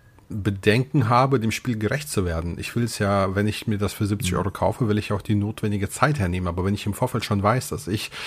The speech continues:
Speaker 1: wahrscheinlich gar nicht die Möglichkeit haben werde, wegen meinem privaten Umfeld, der Situation und so weiter, da die notwendige Zeit reinzustecken, dann überlege ich mir schon, die siebzig Euro irgendwo anders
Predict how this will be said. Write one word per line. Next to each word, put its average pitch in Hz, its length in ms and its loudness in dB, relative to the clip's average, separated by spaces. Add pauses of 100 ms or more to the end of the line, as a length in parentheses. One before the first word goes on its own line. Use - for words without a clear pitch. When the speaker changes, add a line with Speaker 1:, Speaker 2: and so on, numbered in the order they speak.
(240)
Speaker 1:
wahrscheinlich 110 460 2 (420)
gar 110 240 4
nicht 110 240 0
die 101 140 2
Möglichkeit 127 680 2
haben 90 300 2
werde, 87 280 0
wegen 95 160 0
meinem 92 140 0
privaten 98 560 0
Umfeld, 110 460 0
der 92 80 0
Situation 90 540 -2
und 104 100 0
so 98 100 0
weiter, 98 300 0
da 98 280 4
die 98 140 0
notwendige 98 480 -2
Zeit - 360 -4
reinzustecken, 104 760 0
dann 92 140 0
überlege 98 340 2
ich 101 140 -2
mir 92 80 -2
schon, 165 260 6
die 101 80 2
siebzig 92 300 -2
Euro 98 140 2
irgendwo 95 160 0
anders 123 280 -2